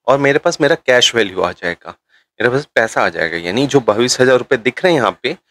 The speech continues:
वो टोटल मेरे अकाउंट में, वॉलेट में आ जाएगा। लेकिन in comparison to that, अगर आप मान लो कि ट्यूसडे को मार्केट ग्रीन जाती है और टाटा स्टील का स्टॉक अप जाता है और बारह ता-, मतलब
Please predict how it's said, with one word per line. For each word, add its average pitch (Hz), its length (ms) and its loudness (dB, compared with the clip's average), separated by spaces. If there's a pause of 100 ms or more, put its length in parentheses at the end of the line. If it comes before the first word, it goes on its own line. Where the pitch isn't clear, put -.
(260)
वो 170 40 0
टोटल 165 320 2
मेरे 165 240 4
अकाउंट 123 340 0
में, 170 80 2
वॉलेट 131 400 4
में 117 60 -2
आ 92 60 2
जाएगा। 82 360 -4 (540)
लेकिन 160 520 2
in 135 240 0
comparison 170 440 2
to 175 80 0
that, 170 320 2
अगर 127 220 2
आप 143 180 2
मान 156 200 2
लो 151 100 6
कि - 140 -2
ट्यूसडे 127 540 0
को 262 240 0
मार्केट 127 480 -2 (120)
ग्रीन 156 260 4
जाती 101 360 0
है 85 160 -6 (240)
और 117 80 0
टाटा 123 340 0
स्टील 143 200 0
का 143 140 2
स्टॉक - 260 -4 (100)
अप 123 160 2
जाता 101 280 0
है - 60 -2 (340)
और 131 140 0 (500)
बारह 110 320 2
ता-, 123 360 2 (160)
मतलब 120 280 -2